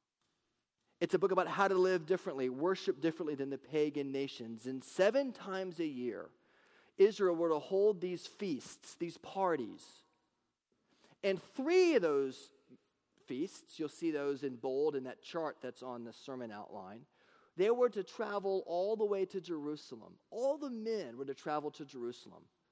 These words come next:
And they would often pray the prayers of ascent that are in the back of the Psalter, the back of the book of Psalms, as they marched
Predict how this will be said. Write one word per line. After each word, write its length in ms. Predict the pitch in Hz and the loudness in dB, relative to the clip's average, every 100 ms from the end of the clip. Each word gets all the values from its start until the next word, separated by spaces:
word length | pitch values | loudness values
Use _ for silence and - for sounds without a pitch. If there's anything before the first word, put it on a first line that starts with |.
| _ _ _ _ | _ _ _ _
And 180 | 165 180 | -6 -2
they 80 | 185 | 2
would 140 | 185 | 2
often 400 | 156 156 - 156 143 | 0 -2 -6 -12 -12
pray 300 | - 196 156 | -8 -4 -2
the 100 | 143 | -2
prayers 360 | 143 156 151 151 | -4 0 2 2
of 120 | 139 | 0
ascent 500 | 147 - - 262 226 - 131 | -2 -6 -6 -4 -4 -10 -6
that 120 | 139 | -4
are 60 | 131 | -2
in 80 | 131 | -4
the 60 | |
back 320 | 110 123 123 | -4 -4 -4
of 60 | 131 | -8
the 80 | 117 | -10
Psalter, 480 | - 156 151 - 107 | -6 -4 -6 -8 -14
the 80 | |
back 280 | 107 127 127 | -10 -10 -8
of 160 | 120 113 | -10 -10
the 80 | 117 | -10
book 200 | 123 120 | -10 -12
of 100 | 110 | -12
Psalms, 540 | - 147 139 107 110 | -8 -6 -6 -10 -12
as 260 | - 135 143 | -8 -6 -4
they 140 | 143 | -4
marched 680 | 151 131 147 175 135 - - | -6 -6 -6 -6 -6 -14 -20